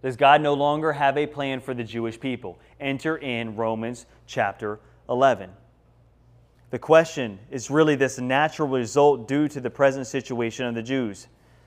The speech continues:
Through the book of, or both of these prophetic claims that he makes in Romans, at the end of Romans chapter ten, the nation of Israel is told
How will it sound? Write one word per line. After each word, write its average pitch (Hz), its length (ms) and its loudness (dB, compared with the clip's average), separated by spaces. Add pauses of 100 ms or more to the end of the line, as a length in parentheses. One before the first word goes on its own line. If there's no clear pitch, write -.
(360)
Through 151 120 2
the 151 80 4
book 185 260 8
of, 160 280 6
or 151 140 6
both 170 280 8
of 170 60 -2
these 147 160 2
prophetic 156 460 4
claims 156 340 -2
that 131 60 -8
he 143 160 -2
makes 135 600 -2
in 131 220 -8
Romans, 139 360 2
at 127 80 -2
the 127 100 0
end 165 140 4
of 139 80 -2
Romans 127 300 0
chapter 123 240 -2
ten, 123 180 -2
the 123 80 -2
nation 156 320 -2
of 139 80 -4
Israel 131 320 2
is 117 80 -2
told 143 380 4